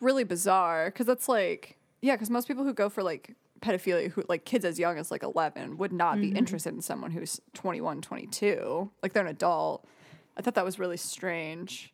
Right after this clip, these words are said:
Speaker 2: Maybe he just wanted some extra credit.
Speaker 1: It's also bizarre. I mean, a lot of violence comes,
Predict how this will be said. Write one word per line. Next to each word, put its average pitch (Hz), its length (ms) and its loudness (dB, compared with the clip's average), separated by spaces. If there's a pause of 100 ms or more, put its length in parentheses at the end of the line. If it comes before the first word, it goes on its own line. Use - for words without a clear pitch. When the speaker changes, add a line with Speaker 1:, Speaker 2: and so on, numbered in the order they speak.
Speaker 2:
Maybe 254 240 -2
he 285 160 -8
just 269 200 -10
wanted 269 240 -6
some 254 120 -4
extra 233 280 -6
credit. 214 320 -6 (800)
Speaker 1:
It's 262 160 4
also 359 220 4
bizarre. 240 840 2 (640)
I 262 60 8
mean, 294 260 2
a 226 100 4
lot 220 360 2
of 240 80 -2
violence 180 540 2
comes, 175 480 -2